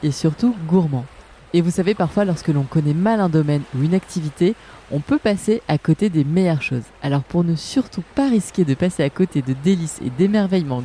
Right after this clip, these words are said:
gustatifs, nous vous proposons d'embarquer avec nous dans ce merveilleux périple au goût iodé. Quatre épisodes de podcast qui, croyez-moi,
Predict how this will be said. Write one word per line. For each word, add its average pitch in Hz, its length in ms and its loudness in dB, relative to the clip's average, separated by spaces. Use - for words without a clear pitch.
gustatifs, 175 600 -2
nous 165 100 4
vous 170 100 2
proposons 165 640 0
d'embarquer 196 680 0
avec 190 360 2
nous 165 100 0
dans 156 180 0
ce 139 140 -2
merveilleux 180 600 2
périple 196 380 2
au 143 60 2
goût 175 220 0
iodé. 147 360 2
Quatre 233 240 0
épisodes 185 340 0
de 190 100 2
podcast 165 540 -2
qui, 156 140 -12
croyez-moi, 185 640 2